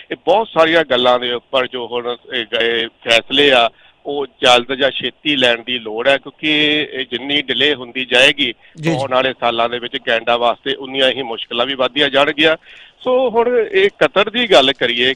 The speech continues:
Speaker 1: ਕਿ ਇਮਾਰਤ ਖਾਨੀ ਸਾਹਿਬ ਚੀਨ ਦੇ ਦੌਰੇ ਤੋਂ ਬਾਅਦ ਅਠਾਰਾਂ ਜਨਵਰੀ ਨੂੰ ਕਤਰ ਜਾ ਰਹੇ ਨੇ। ਸੋ ਇਸ, ਇਹ ਦੌਰੇ ਦੇ ਉੱਪਰ ਉਹ ਜਿਹੜੇ ਕੈਨੇਡਾ ਤੇ ਕਤਰ ਦੇ ਰਿਲੇਸ਼ਨਸ ਨੇ,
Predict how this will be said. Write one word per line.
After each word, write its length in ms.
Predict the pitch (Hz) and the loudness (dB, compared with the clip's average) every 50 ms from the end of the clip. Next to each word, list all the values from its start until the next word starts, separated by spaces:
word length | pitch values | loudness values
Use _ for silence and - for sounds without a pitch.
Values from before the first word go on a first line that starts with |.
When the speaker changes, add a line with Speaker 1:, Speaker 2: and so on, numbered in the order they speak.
| _ | _
Speaker 1:
ਕਿ 380 | - 156 151 156 156 151 156 156 151 _ _ - 123 | -2 0 0 2 2 2 0 -2 -4 _ _ -10 -8
ਇਮਾਰਤ 360 | 135 127 131 131 135 135 - | 0 4 4 4 4 2 2
ਖਾਨੀ 260 | 156 139 139 147 143 - - | 0 0 0 0 -6 -4 0
ਸਾਹਿਬ 200 | 143 139 151 147 _ - | 2 2 2 0 _ -10
ਚੀਨ 300 | - 151 143 160 156 156 | -6 -4 -2 -2 -2 -2
ਦੇ 160 | 151 175 180 | -2 -2 -2
ਦੌਰੇ 320 | 151 127 120 117 117 123 123 - | -2 0 0 0 0 0 -2 -4
ਤੋਂ 120 | 135 127 113 104 | -6 -8 -6 0
ਬਾਅਦ 340 | 107 110 120 135 143 123 120 | 4 6 6 6 6 4 2
ਅਠਾਰਾਂ 1080 | 113 117 117 123 - - _ - _ _ _ _ _ - 143 139 139 151 165 165 165 160 | 0 0 0 -2 -6 -10 _ -20 _ _ _ _ _ -2 2 4 6 6 6 4 2 0
ਜਨਵਰੀ 500 | 135 139 123 120 123 113 127 - 127 123 | 0 -2 -2 -2 -4 -6 -4 -4 -4 -4
ਨੂੰ 120 | 120 127 127 _ - | -6 -12 -16 _ -8
ਕਤਰ 320 | 151 143 - 151 143 123 | -8 -4 -2 -2 -2 -2
ਜਾ 200 | 101 104 101 98 | -2 -2 -2 -2
ਰਹੇ 140 | 98 104 107 | -2 -4 -8
ਨੇ। 140 | 107 101 95 _ _ _ _ _ _ - | -8 -10 -12 _ _ _ _ _ _ -16
ਸੋ 80 | 175 - | -14 -8
ਇਸ, 280 | - 175 - - 208 190 _ - | -6 -6 -6 -4 -6 -8 _ -4
ਇਹ 360 | 160 156 156 160 160 156 151 131 | -2 -2 0 0 0 -2 -2 -4
ਦੌਰੇ 280 | 131 127 131 135 143 143 | -4 -4 -2 -2 -2 -4
ਦੇ 120 | 147 143 | -4 -6
ਉੱਪਰ 340 | 131 127 _ - 143 135 135 | -6 -8 _ -2 -2 -2 -2
ਉਹ 600 | 131 127 117 127 139 131 131 131 131 127 127 - - 127 | -2 -6 -6 -8 -8 -8 -6 -6 -6 -8 -8 -10 -8 -6
ਜਿਹੜੇ 460 | 131 123 127 131 131 135 131 131 131 127 131 _ _ _ - | -4 -2 0 0 0 0 0 -2 -2 -4 -8 _ _ _ 2
ਕੈਨੇਡਾ 440 | 135 123 - 127 123 127 135 131 | 2 2 2 0 0 2 2 2
ਤੇ 180 | 123 - 139 135 _ - | 2 0 -4 -6 _ -6
ਕਤਰ 320 | 139 - - 135 123 120 - | -8 -6 -4 -6 -6 -6 -4
ਦੇ 120 | 127 127 123 | -4 -4 -2
ਰਿਲੇਸ਼ਨਸ 520 | 113 107 110 113 110 - - 151 156 151 _ - | -2 -2 -2 -2 -2 -2 -4 -4 -4 -6 _ -4
ਨੇ, 200 | 117 113 117 131 | -2 0 0 0